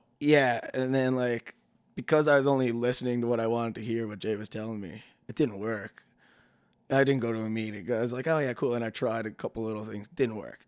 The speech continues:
Didn't work, didn't work, didn't work, right? And then at Christmas,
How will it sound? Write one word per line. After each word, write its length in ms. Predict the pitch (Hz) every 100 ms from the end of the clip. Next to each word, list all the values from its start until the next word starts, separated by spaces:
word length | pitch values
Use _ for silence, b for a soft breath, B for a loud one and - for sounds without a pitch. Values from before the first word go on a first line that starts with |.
| _
Didn't 180 | - 107
work, 220 | 98 101
didn't 180 | - 95
work, 200 | 82 -
didn't 180 | 98 90
work, 240 | 95 80
right? 300 | 110 107 131 175 b b b b b b b b _ _ -
And 140 | 147
then 320 | 151 143 139 131
at 180 | 127
Christmas, 840 | - 147 139 131 127 120 113 - -